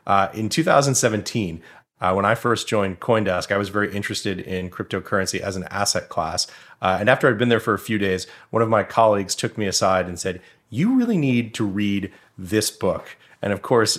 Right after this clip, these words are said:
that book is the purple book that's on top of your stack right there, Mastering Bitcoin. And it was really the beginning of my journey, uh, into the technology. It was the rabbit hole that I went down.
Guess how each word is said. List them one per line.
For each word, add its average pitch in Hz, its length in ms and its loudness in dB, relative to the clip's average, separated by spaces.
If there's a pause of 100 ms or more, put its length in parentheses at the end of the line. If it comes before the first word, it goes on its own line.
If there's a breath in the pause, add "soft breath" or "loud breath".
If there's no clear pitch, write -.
that 113 340 4
book 110 200 2
is 98 140 -2
the 95 120 -4
purple 170 340 0
book 98 240 -2
that's 104 220 0
on 104 220 0
top 113 340 2
of 98 160 -2
your 98 120 -4
stack 113 400 2
right 95 220 0
there, 98 140 0
Mastering 101 640 -2 (400 loud breath)
Bitcoin. 120 400 2
And 104 120 0
it 127 80 4
was 160 160 -2
really 170 220 4
the 151 100 4
beginning 110 460 2 (260 loud breath)
of 98 120 -2
my 101 280 4
journey, 98 460 -2 (240 loud breath)
uh, 90 240 0
into 135 240 0
the 113 100 0
technology. 98 720 0
It 92 80 -4
was 95 100 -6
the 98 60 -4
rabbit 107 400 2
hole 104 200 0
that 92 100 -4
I 95 220 -2
went 92 280 -2
down. 90 300 -2